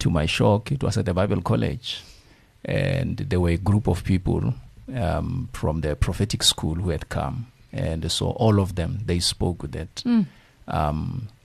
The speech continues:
Speaker 1: if I remember correctly, one person said that, "I see you as a sheriff on top of a horse, and you are just riding along." And, oh, it was, um,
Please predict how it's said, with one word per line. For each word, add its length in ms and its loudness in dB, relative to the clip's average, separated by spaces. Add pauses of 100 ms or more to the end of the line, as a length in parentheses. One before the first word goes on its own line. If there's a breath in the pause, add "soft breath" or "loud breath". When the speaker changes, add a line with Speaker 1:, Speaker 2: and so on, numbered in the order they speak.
(120)
Speaker 1:
if 180 0
I 100 4
remember 380 0
correctly, 420 -2
one 260 2
person 400 0
said 280 0
that, 320 -4
"I 100 -2
see 280 0
you 160 4
as 120 0
a 80 -2
sheriff 380 2
on 100 0
top 200 -2
of 140 -4
a 80 -2
horse, 540 2 (640 soft breath)
and 320 2
you 140 4
are 80 4
just 280 0
riding 640 4
along." 580 -2 (880 soft breath)
And, 840 2 (1200)
oh, 260 6
it 300 2
was, 520 2 (140)
um, 600 0